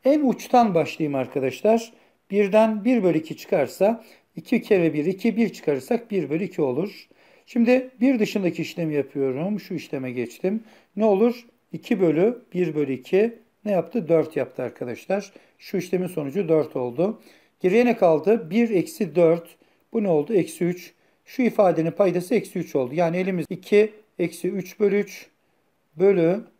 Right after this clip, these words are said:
bir bölü dört var arkadaşlar. Eksi üç bölü üç ne yapar? Eksi bir yapar. İki eksi bir bölü bir bölü dört.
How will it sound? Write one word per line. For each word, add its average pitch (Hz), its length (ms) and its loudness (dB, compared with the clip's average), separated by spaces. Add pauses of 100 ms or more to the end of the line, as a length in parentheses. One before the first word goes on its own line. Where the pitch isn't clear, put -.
(400)
bir 208 200 -2
bölü 185 220 2
dört 170 320 4
var 131 100 0
arkadaşlar. 123 800 -4 (440)
Eksi 190 240 0
üç 247 180 0
bölü 190 140 2
üç - 140 -6
ne 226 60 0
yapar? 233 320 2
Eksi 185 320 -4
bir 165 100 0
yapar. 147 600 -2 (460)
İki - 240 -6
eksi 170 380 -2
bir 165 420 0 (840)
bölü 185 360 4 (180)
bir 175 200 0
bölü 127 200 0
dört. 120 240 -6